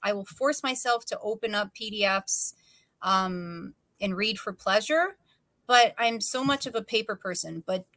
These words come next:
vertical scrolling is totally different because to me, it follows the addictive <laughs> path of social media.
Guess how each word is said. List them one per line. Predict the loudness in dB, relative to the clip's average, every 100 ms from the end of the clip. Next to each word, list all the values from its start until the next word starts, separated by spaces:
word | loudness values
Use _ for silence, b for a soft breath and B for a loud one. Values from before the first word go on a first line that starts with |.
| _ _ _ _ _ _
vertical | 4 6 6 6
scrolling | 6 6 4 4 4 2
is | -2
totally | -2 0 0 -2 -2
different | 0 0 -4 -10
because | -10 -4 -2
to | -2 -4
me, | 0 2 2
it | 0
follows | 2 4 4 2
the | -4
addictive | -4 -4 -2 -4 -4 -6 -12
<laughs> | _
path | 4 4 4 2
of | 0
social | 0 -2 -6
media. | -6 -4 -2 6